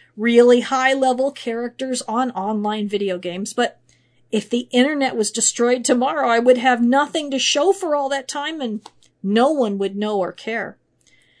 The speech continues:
I could spend all my money on fashion and fancy furniture, but if my house burnt down, it would be all gone and pointless. But if I devote my life to following Jesus and serving others, you know, like I do with you guys,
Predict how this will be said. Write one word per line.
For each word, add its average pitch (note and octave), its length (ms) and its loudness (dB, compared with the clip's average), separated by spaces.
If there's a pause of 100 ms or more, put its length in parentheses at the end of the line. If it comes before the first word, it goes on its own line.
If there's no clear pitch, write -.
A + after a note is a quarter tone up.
(280)
I G#3+ 80 4
could B3 160 2
spend A3+ 300 0
all C4+ 200 4
my D#4 140 -2
money D#4 320 -6
on E4+ 120 -6
fashion C#4 600 -4
and F#3+ 120 -12
fancy B3 440 -2
furniture, D#4+ 480 -4
but B3+ 200 6
if C4+ 180 4
my B3 260 0
house D4+ 360 2
burnt C4 280 -4
down, B3+ 240 -2
it C#4 120 -4
would B3+ 220 -2
be C#4 160 0
all C#4 280 4
gone C4 600 -4
and B3 180 -6
pointless. D4 760 -6 (1120)
But A#3+ 80 4
if A#3+ 160 2
I B3+ 80 6
devote B3+ 380 4
my A#3+ 120 0
life A#3+ 360 0
to C#4 80 -4
following G#3+ 520 -2
Jesus E4 800 -2
and C4 160 -4
serving B3 400 -4
others, D#4 680 -4
you C5+ 160 -4
know, F4+ 120 -2
like D4 440 -4
I D4+ 80 -2
do C#4+ 200 -6
with B3+ 180 -6
you C#4 120 -6
guys, A3 520 -6